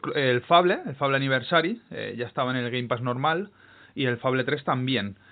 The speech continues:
Pero ahora lo va a añadir a la nube, lo veis que pone ahí arriba Cloud, eh, tanto el Fable Anniversary como el tres. Eh, se viene el de Show veintiuno,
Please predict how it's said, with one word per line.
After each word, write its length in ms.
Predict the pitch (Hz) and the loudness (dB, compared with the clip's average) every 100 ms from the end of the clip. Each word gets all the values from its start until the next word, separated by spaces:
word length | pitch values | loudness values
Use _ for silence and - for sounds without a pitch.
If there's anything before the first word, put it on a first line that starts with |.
| - | -2
Pero 180 | - 135 | 2 4
ahora 100 | 143 | 6
lo 140 | 160 151 | 4 4
va 60 | |
a 20 | |
añadir 320 | 151 143 151 139 | 0 0 2 2
a 20 | |
la 140 | 113 | 2
nube, 300 | 135 160 180 | 0 2 2
lo 140 | 226 113 | 2 -4
veis 140 | 123 | -4
que 80 | 139 | -4
pone 160 | 127 | -2
ahí 140 | 123 123 | 0 2
arriba 420 | 120 123 123 113 | 2 0 -2 -2
Cloud, 400 | 151 156 156 185 _ - - _ - 131 | 4 6 6 0 _ -20 -20 _ -8 -4
eh, 260 | 113 110 110 | -4 -6 -8
tanto 220 | 117 110 | -8 -8
el 60 | |
Fable 920 | 104 127 123 123 120 117 113 113 110 120 | -4 -2 0 0 0 0 -4 -6 -10 -6
Anniversary 500 | 120 117 117 151 104 | -2 -2 0 -2 -2
como 180 | 107 | -4
el 60 | 104 | -2
tres. 320 | 123 170 - - - - - - - | 0 0 -2 -18 -20 -20 -20 -20 -4
Eh, 460 | 170 160 151 147 143 | 4 6 6 4 0
se 120 | 165 143 | 0 2
viene 240 | 180 170 | 4 4
el 80 | 139 | 2
de 140 | 131 | 0
Show 340 | - 165 180 156 | 0 4 4 4
veintiuno, 680 | 165 156 165 190 185 233 | 2 0 0 2 2 0